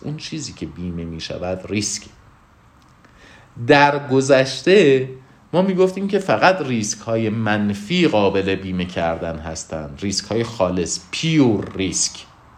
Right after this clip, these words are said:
و به همین دلیل به ریسک‌های منفی می‌گفتن اینشوربل ریسک،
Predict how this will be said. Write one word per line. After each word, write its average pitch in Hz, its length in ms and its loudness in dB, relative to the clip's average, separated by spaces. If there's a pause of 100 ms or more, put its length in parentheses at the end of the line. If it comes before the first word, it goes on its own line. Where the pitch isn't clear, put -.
(1300)
و 143 120 8
به 156 140 4
همین 233 300 0
دلیل 175 340 4
به 156 140 4
ریسک‌های 113 600 -2
منفی 113 500 -2
می‌گفتن 165 560 0
اینشوربل 127 920 2
ریسک، 85 380 -6